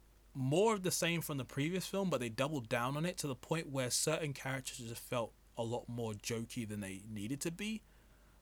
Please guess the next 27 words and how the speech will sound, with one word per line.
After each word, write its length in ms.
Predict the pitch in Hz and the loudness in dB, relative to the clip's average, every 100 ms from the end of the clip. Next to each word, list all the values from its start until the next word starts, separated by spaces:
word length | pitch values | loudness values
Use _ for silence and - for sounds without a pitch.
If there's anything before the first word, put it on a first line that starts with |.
| - | 2
But 240 | 135 - | 2 4
with 240 | 139 139 131 | 2 0 2
Guardians 460 | 180 214 214 170 | 4 4 2 0
three, 500 | - 135 139 139 139 - - - | 0 0 2 2 0 -6 -20 -4
they're 120 | 147 139 | 0 2
promising 400 | 180 190 175 156 | 2 0 2 2
something 280 | 156 139 | 0 0
a 40 | 135 | -2
little 220 | 131 123 | -2 -2
bit 20 | |
more 240 | 120 127 110 | -2 0 0
emotional, 540 | 110 113 - 127 110 | 0 -2 -2 -2 -2
and 120 | 107 | -4
with 120 | 113 | -4
this 160 | 120 - | -4 -4
being 300 | 123 117 110 | -2 -2 -2
the 280 | 107 104 107 | -2 -4 -8
final 640 | - - 120 110 107 101 98 | -6 -4 -2 -2 -2 -4 -4
film 420 | - 113 104 101 | -4 -2 -2 -2
in 140 | 95 | -4
this 140 | 104 - | -2 0
series, 600 | - 98 98 110 113 - | -2 -2 -4 -4 -4 -6
I'm 160 | 98 | -6
hoping 320 | - 107 123 | -8 -8 -8
for 420 | 110 104 101 101 - - - - | -8 -6 -6 -6 -12 -20 -20 -6
great 240 | 123 120 - | -2 -2 -4
things. 400 | 127 147 180 | -2 0 -2